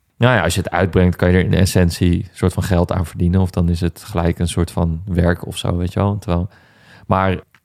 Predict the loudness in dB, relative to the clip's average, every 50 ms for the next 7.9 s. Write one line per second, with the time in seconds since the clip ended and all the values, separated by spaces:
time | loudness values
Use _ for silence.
0 | _ _ _ _ _ _ -20 -18 -12 -8 -6 -2 -2 0 0 0 -2 -2 -4 -4
1 | 0 2 2 2 2 2 0 -4 -6 _ -20 _ _ _ _ _ _ _ _ _
2 | _ _ _ _ _ _ _ _ _ _ _ _ _ _ -20 _ _ -8 -2 0
3 | 2 2 4 2 2 2 4 4 6 6 6 6 6 4 2 2 0 0 0 0
4 | 0 0 2 4 4 4 4 2 0 0 2 2 4 2 2 0 0 -6 -12 -10
5 | -8 -6 -6 -8 -8 -12 -18 _ _ _ _ _ -16 -6 -2 0 2 2 2 2
6 | 0 0 -2 0 0 2 2 2 2 2 2 0 0 0 0 0 0 0 -2 -4
7 | -4 -4 -4 -6 -4 -4 -2 -4 -4 -2 -2 -4 -4 -4 -4 -8 -14